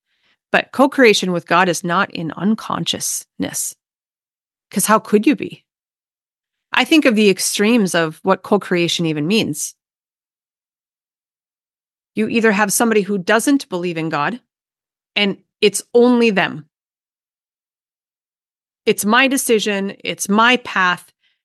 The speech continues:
I'm the only one that can do this. There is no other, um, energetic component. There's no other physical component. There's no other quantum component. It's just me. It's just my physical being. So I can only do this much and I can only get here." And I,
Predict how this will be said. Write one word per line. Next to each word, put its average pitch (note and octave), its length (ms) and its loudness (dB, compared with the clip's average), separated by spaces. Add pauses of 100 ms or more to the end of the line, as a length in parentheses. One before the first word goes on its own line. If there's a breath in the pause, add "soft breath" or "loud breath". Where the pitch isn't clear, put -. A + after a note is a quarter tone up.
(680)
I'm A#3+ 180 2
the A3 180 0
only C4 320 4
one A#3+ 220 -2
that A#3+ 260 -4
can A#3+ 160 -4
do F3 200 -6
this. F3+ 400 -6 (120)
There G3+ 300 2
is F#3 240 2
no A#3 440 2
other, G3+ 680 -2
um, F3 540 -4 (340)
energetic A3 560 4
component. G3 460 -4
There's F3 140 -4
no G#3+ 100 -2
other G#3+ 120 -2
physical G3+ 500 -2
component. G3+ 500 -4
There's F3 180 -4
no G#3+ 240 0
other G3 320 2 (480 loud breath)
quantum A3+ 540 2
component. A#3 640 2 (280)
It's - 180 -4
just E4+ 240 -2
me. A#3 200 2
It's F3 120 -8
just G#3 160 -6
my F3+ 100 -2
physical B3 420 -2
being. G3 220 -2
So F3+ 120 -4
I E3 60 0
can F3 160 -6
only B3 240 2
do A#3 140 -2
this A3 180 -2
much G#3+ 200 -4
and F3+ 80 -4
I E3 60 -2
can F3 140 -10
only A#3 240 2
get A3+ 140 4
here." G#3 240 -2
And F#3+ 100 0
I, F3+ 120 0